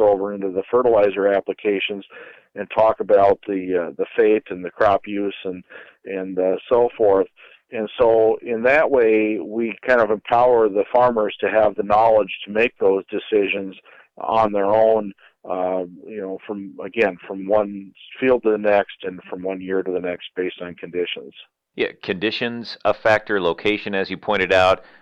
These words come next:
Speaker 2: a factor. What about time of year, Brad? And I guess what I'm,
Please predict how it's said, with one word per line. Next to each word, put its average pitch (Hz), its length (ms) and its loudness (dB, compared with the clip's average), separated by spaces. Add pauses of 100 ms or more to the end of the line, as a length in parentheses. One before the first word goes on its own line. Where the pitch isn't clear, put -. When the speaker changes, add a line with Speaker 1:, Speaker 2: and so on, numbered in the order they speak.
Speaker 2:
a 90 80 0
factor. 107 440 0
What 139 120 0
about 113 360 4 (380)
time 110 300 -2
of 80 160 -10
year, 87 580 -2
Brad? 82 420 0
And 82 100 -8
I 82 40 -4
guess 101 220 -2
what 98 100 0
I'm, 85 220 -4